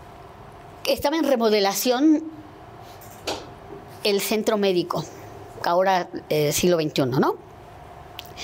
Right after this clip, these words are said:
Y entonces a mí me iban a tener en el centro médico La Raza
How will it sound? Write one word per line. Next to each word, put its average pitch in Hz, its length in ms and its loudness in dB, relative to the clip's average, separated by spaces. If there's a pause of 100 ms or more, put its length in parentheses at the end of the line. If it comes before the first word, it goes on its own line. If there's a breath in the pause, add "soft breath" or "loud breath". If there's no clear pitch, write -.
(540 loud breath)
Y 254 120 4
entonces 339 460 2
a 294 60 2
mí 277 160 2
me 294 140 6
iban 285 220 4
a 262 120 0
tener 262 520 0
en 196 160 0
el 170 440 4
centro 180 380 2
médico 175 260 2
La 202 140 4
Raza 185 360 0